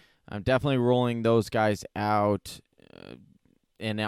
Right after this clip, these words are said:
all format, all league formats. And you gotta play Reed. If Reed's healthy, you're playing him until, you know, he goes down.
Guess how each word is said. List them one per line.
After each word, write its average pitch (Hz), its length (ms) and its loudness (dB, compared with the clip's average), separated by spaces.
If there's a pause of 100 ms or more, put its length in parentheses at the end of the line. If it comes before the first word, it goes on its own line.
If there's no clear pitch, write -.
all 117 280 4
format, 101 460 -4
all 107 180 2
league 98 240 -4
formats. 95 500 -8
And 113 100 -6
you 135 120 -2
gotta 143 220 4
play 123 260 0
Reed. 113 440 -4 (300)
If 127 140 -2
Reed's 180 240 0
healthy, 165 580 4
you're 127 260 -4
playing 139 420 0
him 127 380 -6
until, 113 880 -6
you 104 200 -8
know, 98 100 -2
he 110 160 -2
goes 110 300 2
down. 107 380 -4